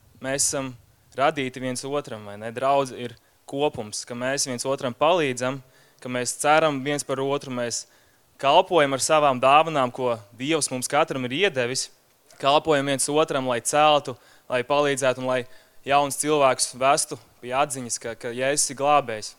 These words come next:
vai ne? Bet skatoties uz mūsdienas varbūt paudzi, liekas, tieši viss ir pretēji.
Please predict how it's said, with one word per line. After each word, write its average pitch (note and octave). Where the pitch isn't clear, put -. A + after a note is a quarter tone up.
vai A2+
ne? A#2+
Bet C3
skatoties E3
uz B2+
mūsdienas C#3
varbūt B2
paudzi, E3+
liekas, D3+
tieši C#3+
viss D3
ir C3
pretēji. C#3